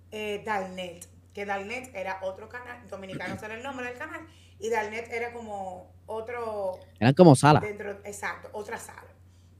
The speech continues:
Speaker 1: Entonces, Dalnet era un canal más pequeño, donde estaba, por ejemplo, Eliezer, Guille, Mariceli, Speed,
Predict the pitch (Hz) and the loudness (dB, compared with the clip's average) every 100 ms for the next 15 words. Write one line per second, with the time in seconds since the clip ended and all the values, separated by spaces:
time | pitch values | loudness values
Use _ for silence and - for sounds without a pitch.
0 | - - - - - 226 285 294 254 214 | -20 -20 -20 -20 -18 -10 -8 -8 -8 -6
1 | 247 247 240 277 285 254 - - - - | -2 0 0 -4 -4 -6 -10 -20 -20 -20
2 | - - - - 240 254 277 254 240 220 | -20 -20 -16 -6 -4 -2 -2 0 0 -4
3 | 202 214 285 320 - - 190 180 170 160 | -4 2 2 2 -6 -10 -10 -8 -8 -8
4 | 160 160 - - - - - - - - | -14 -16 -18 -20 -20 -20 -20 -20 -20 -20
5 | - - - 233 247 247 - 311 269 233 | -20 -20 -6 -2 0 0 0 2 2 0
6 | 233 247 247 247 302 247 233 233 - - | -4 0 2 0 -2 -6 -6 -6 -6 -12
7 | - - - - - - - - 220 214 | -20 -20 -20 -20 -20 -20 -18 -8 -4 -4
8 | 214 214 214 208 208 - - - - - | -4 -2 0 0 -4 -10 -20 -20 -20 -8
9 | 247 233 226 214 214 208 208 202 220 226 | -2 -2 -2 -2 0 -2 -6 -6 -4 -4
10 | 240 233 226 220 214 214 214 226 - 247 | -4 -4 -2 -4 -6 -8 -10 -10 -10 -6
11 | 240 226 220 220 | -4 -4 -6 -10